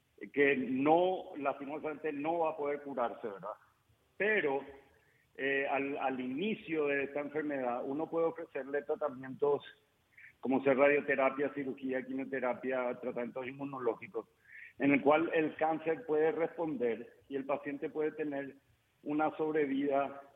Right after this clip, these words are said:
m-, muy buena y se le puede prolongar la sobrevida. Lastimosamente, el problema con esta ti-, esta enfermedad es que el cáncer desarrolla resistencia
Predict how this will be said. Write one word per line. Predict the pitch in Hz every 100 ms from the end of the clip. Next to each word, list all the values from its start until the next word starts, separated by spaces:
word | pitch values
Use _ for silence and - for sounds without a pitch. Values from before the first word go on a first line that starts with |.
| _ _ _ _ -
m-, | 117 135 123
muy | 135 185 220 202
buena | 135 123 120 120 127 - - _ -
y | 143 139
se | 151
le | 139
puede | 131 131
prolongar | 117 143 151 147 143 151
la | 147 131 -
sobrevida. | 123 113 101 92 90 - _ _ - - _ _
Lastimosamente, | - 143 147 151 165 185 175
el | 190
problema | 165 165 165 180
con | 175 165
esta | 160 156
ti-, | 160 151
esta | 156 160
enfermedad | 165 160 175 170 170
es | 165
que | 180
el | 165
cáncer | 165 160 156 185 175 170 - _ _
desarrolla | 139 151 156 131 151 165 156
resistencia | 160 165 170 - 185 160 139 131